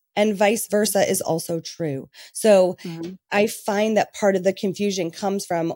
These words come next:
Speaker 1: "What does this mean for my money? What,
Speaker 2: Yep.
Speaker 1: what does this mean for my taxes?" So if where you're getting stuck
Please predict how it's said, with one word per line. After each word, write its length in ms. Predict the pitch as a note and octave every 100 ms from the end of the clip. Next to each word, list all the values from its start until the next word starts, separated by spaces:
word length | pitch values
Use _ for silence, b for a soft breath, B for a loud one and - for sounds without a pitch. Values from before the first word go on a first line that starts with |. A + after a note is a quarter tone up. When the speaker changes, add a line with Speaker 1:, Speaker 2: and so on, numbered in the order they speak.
| -
Speaker 1:
"What 200 | F3 F#3
does 160 | F#3
this 200 | E3+ F3+
mean 200 | F#3+ F#3
for 120 | F3+ F3
my 180 | E3+
money? 480 | F3 F3 E3 C3+ C#3+ b b -
What, 380 | E3+ F#3+ G3+
Speaker 2:
Yep. 200 | D#3+ E3 F#3
Speaker 1:
what 100 | E3+
does 180 | E3+ E3
this 200 | F#3 -
mean 160 | F3+
for 120 | F#3 F#3+
my 120 | F3
taxes?" 520 | G3 F3 - D#3 C#3+ _ _
So 220 | - F#3+ - -
if 360 | A3+ A#3 A#3+ - _ -
where 360 | F3+ F3 G#3 G#3+
you're 200 | G#3 F3+
getting 300 | F#3+ F#3+ G3
stuck 360 | - F3+ G3